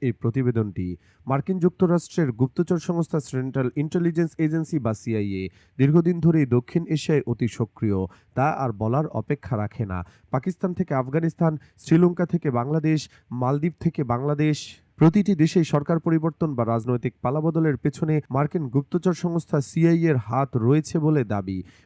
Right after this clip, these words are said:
বিশ্বের অন্যতম রাষ্ট্রীয় গুপ্তচর সংস্থা, যে ভারতেও বেশ কয়েকবার রাজনৈতিক পালাবদলের চেষ্টা চালিয়েছিল, তা অনেক বিশ্লেষকই দাবি করেন। বিশেষ করে কেন্দ্রের সরকার মোদিকে হটানোর জন্য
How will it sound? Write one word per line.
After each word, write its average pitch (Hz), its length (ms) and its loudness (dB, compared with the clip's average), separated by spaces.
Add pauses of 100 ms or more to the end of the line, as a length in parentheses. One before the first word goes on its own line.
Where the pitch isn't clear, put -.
বিশ্বের 151 280 2
অন্যতম 165 480 0
রাষ্ট্রীয় 127 400 2
গুপ্তচর 165 420 0
সংস্থা, 170 460 0
যে 117 160 -2
ভারতেও 131 420 2
বেশ 143 260 -2
কয়েকবার 156 420 2 (300)
রাজনৈতিক 139 540 0
পালাবদলের 151 560 2
চেষ্টা 147 340 -2
চালিয়েছিল, 147 560 0 (380)
তা 117 120 2
অনেক 131 420 -2
বিশ্লেষকই 156 580 -2
দাবি 110 300 -2
করেন। 101 300 -2 (360)
বিশেষ 156 280 0
করে 170 220 2
কেন্দ্রের 160 420 0
সরকার 143 480 -2
মোদিকে 135 420 0
হটানোর 151 500 2
জন্য 147 320 4